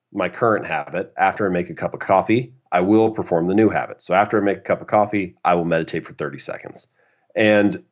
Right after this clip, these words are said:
a habit stack, the value of it, and I mention all this research in the book, it's sort of like an imp-, what researchers call an implementation intention, which is you have to state your intention to implement the behavior at a particular time and place.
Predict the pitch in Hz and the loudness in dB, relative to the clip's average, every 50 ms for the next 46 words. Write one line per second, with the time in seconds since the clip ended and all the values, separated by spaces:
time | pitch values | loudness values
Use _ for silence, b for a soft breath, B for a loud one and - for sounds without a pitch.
0 | _ _ _ 98 98 - 139 156 185 175 160 151 - - - - 117 107 104 104 | _ _ _ 0 0 2 2 2 2 2 0 -2 -4 -12 -4 -2 0 0 0 0
1 | 101 - - - 110 98 90 90 117 120 127 143 156 147 123 104 92 87 82 80 | -2 -6 -10 -8 -8 -8 -2 2 2 4 4 4 2 2 -2 -2 -2 -2 -4 -4
2 | 78 73 82 82 87 - _ _ 101 92 90 95 107 107 104 101 - 92 87 82 | -4 -4 -6 -6 -6 -8 _ _ -4 -2 0 2 2 2 0 0 -2 0 0 2
3 | 82 82 76 80 78 - - 80 78 73 - 76 71 69 - 76 71 73 67 78 | 0 0 -2 -4 -8 -8 -8 -8 -8 -6 -6 -8 -8 -8 -8 -8 -8 -6 -4 -2
4 | 73 71 71 - _ b b b b b b b b b b _ 127 107 - - | -2 -2 -4 -6 _ b b b b b b b b b b _ -2 0 0 2
5 | - 175 190 202 185 143 123 120 113 113 110 - 107 95 104 110 110 - 104 101 | 4 4 6 6 6 4 4 4 4 4 4 2 2 2 2 0 0 0 -2 0
6 | 95 90 95 90 95 104 110 107 - 107 87 95 92 - - 107 92 85 - 95 | 0 0 -2 -2 2 2 2 4 2 0 0 0 -4 0 2 2 2 2 0 -2
7 | 104 107 - 113 98 95 87 82 - 104 101 101 - 110 107 107 101 101 - 113 | -2 0 0 0 0 0 -2 -2 0 0 0 0 2 2 2 2 2 2 0 0
8 | 104 101 - 110 104 107 107 - _ _ - 101 101 101 - 110 98 90 92 104 | 0 2 0 0 0 0 -2 -6 _ _ 0 0 2 4 4 2 2 2 2 2
9 | 120 123 123 - - 98 90 - - - - 127 120 127 135 - - 98 85 104 | 4 4 2 2 0 -2 -2 -2 -6 -2 2 2 2 2 0 -4 -10 -8 -2 0
10 | 101 98 92 90 85 85 - - 113 113 110 - - 101 92 90 87 - - 87 | 0 2 0 0 -2 -6 -2 0 2 2 2 2 2 2 2 2 0 -2 -4 -8
11 | - 92 107 107 107 117 107 107 104 101 90 98 82 87 82 101 101 104 107 117 | -2 0 0 2 4 4 4 4 4 4 0 -2 -4 -2 0 2 2 4 4 4
12 | 123 123 120 117 110 92 92 - _ - 160 160 - 180 170 170 - - 98 196 | 2 2 2 0 0 0 -2 -8 _ -2 -2 0 2 0 0 0 -2 -2 0 0
13 | 180 - 69 - - 82 73 - - - - - - | -2 -4 -8 -10 -8 -8 -8 -8 -8 -10 -10 -10 -10